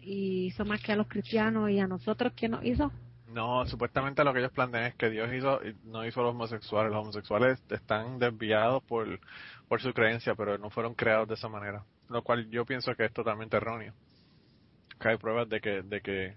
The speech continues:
Speaker 2: ¿sabes? Se han hecho estudios de que, de la homosexualidad y, o sea, no es, no es un choice, no es algo que tú dices como que no voy a ser mañana vegetariano, por ejemplo. Pero
Speaker 1: No, yo lo
Speaker 2: eso
Speaker 1: sé.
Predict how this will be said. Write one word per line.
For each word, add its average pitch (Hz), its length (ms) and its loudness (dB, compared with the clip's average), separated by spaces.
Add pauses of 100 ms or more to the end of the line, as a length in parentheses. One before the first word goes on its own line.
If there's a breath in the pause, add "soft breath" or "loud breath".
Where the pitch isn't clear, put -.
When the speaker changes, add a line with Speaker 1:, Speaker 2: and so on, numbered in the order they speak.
Speaker 2:
¿sabes? 85 320 -2
Se 98 100 -2
han 101 80 -2
hecho 107 140 -6
estudios 123 500 -2 (140)
de 104 240 0
que, 95 500 2
de 104 160 0
la 104 80 0
homosexualidad 101 760 2
y, 120 60 0
o 104 60 -8
sea, 101 400 0 (360 loud breath)
no 113 180 -2
es, 110 120 0
no 110 200 -6
es 123 80 -6
un 131 100 -10
choice, 107 480 -6
no 107 140 -2
es 113 60 2
algo 123 240 0
que 123 100 -2
tú 113 120 -4
dices 117 220 -4
como 107 240 -8
que 95 280 2
no 104 240 -6
voy 101 160 2
a 107 100 6
ser 117 220 -4
mañana 110 300 -2
vegetariano, 98 520 0
por 98 140 -6
ejemplo. 101 340 -8 (1900 loud breath)
Pero 240 180 8
Speaker 1:
No, 247 60 10
yo 285 140 8
lo 311 80 8
Speaker 2:
eso 311 100 2
Speaker 1:
sé. 294 60 8